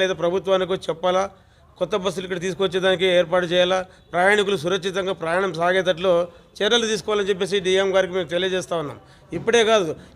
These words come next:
ఏ రూట్ తీసుకోపోయినా కూడా ఇంతకుముందు కూడా గతంలో కూడా ఇదే విషయాన్ని తెలిపాము. అయినా కూడా స్పందన అనేది ఏమాత్రం లేదు.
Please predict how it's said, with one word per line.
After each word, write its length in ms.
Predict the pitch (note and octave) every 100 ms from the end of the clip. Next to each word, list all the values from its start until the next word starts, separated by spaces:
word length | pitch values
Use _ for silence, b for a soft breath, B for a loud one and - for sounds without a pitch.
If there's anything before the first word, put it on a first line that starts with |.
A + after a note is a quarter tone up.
| D#3+
ఏ 40 | A3 A3
రూట్ 160 | A#3+ G3+
తీసుకోపోయినా 440 | G3+ A3+ G#3+ A3 G#3+
కూడా 120 | G#3+ G3+
ఇంతకుముందు 340 | F#3+ G#3+ G#3+ G#3+
కూడా 100 | G#3+ F#3+
గతంలో 280 | F#3+ G#3 G3+
కూడా 140 | G#3 G#3
ఇదే 140 | F3+ G3+ G3
విషయాన్ని 420 | E3+ G3+ G3+ A#3 A#3+ b b b -
తెలిపాము. 400 | F3+ G#3+ A#3 G3 D3+
అయినా 200 | G3 A3+ A3
కూడా 140 | A3 G3 G3+
స్పందన 360 | - G3 A3+ A3
అనేది 180 | A3 G#3+
ఏమాత్రం 320 | G3+ G#3 G3 F#3+ F3+
లేదు. 200 | F3